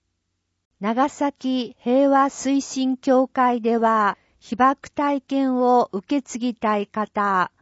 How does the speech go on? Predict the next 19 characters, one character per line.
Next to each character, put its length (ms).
自 120
分 300
の 160
体 300
験 380
を 380
託 320
し 160
た 220
い 60
方 460
を 300
募 140
集 300
し 120
て 180
い 140
ま 240
す。 260